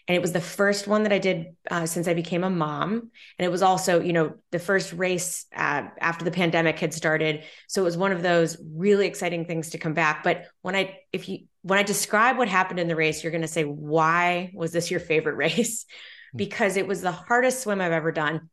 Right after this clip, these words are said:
Speaker 1: And I'll tell you, I'll tell you why. This race is in Maryland, and it takes place in the Choptank River, which is brackish water. So the entire swim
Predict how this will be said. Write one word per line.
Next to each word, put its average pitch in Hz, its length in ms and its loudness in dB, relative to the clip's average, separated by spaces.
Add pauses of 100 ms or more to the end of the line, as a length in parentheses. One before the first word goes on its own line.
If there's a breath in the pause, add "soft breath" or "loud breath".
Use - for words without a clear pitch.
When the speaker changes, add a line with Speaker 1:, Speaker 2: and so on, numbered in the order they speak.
(420)
Speaker 1:
And 165 100 -2
I'll 170 80 -2
tell 180 200 -2
you, 175 380 -2
I'll - 140 -8
tell 175 140 -2
you 170 100 2
why. 147 320 0 (540 loud breath)
This 208 200 -2
race 233 360 2
is 190 160 -6
in 175 160 -2
Maryland, 160 640 0
and 170 120 -2
it 170 220 -6 (100)
takes - 280 -8
place 185 400 -4
in 165 260 -2
the 156 80 -4
Choptank 180 580 -6
River, 165 300 0
which 175 300 -2
is 156 300 0 (280)
brackish 170 460 -2
water. 180 420 -2 (440 loud breath)
So - 200 -4
the 185 160 -4
entire 214 640 0
swim 185 500 -4